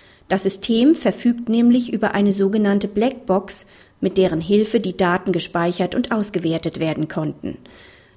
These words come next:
Davon machte der Beschuldigte offenbar auch Gebrauch, denn er hatte seine Detektei unter anderem mit dem Hinweis beworben,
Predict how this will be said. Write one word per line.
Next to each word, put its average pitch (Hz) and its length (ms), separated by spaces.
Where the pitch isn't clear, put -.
Davon 233 500
machte 233 260
der 233 140
Beschuldigte 247 560
offenbar 233 420
auch 214 140
Gebrauch, 185 640
denn 220 120
er 220 140
hatte 254 220
seine 202 260
Detektei 190 600
unter 247 280
anderem 214 380
mit 190 140
dem 175 100
Hinweis 175 560
beworben, 170 720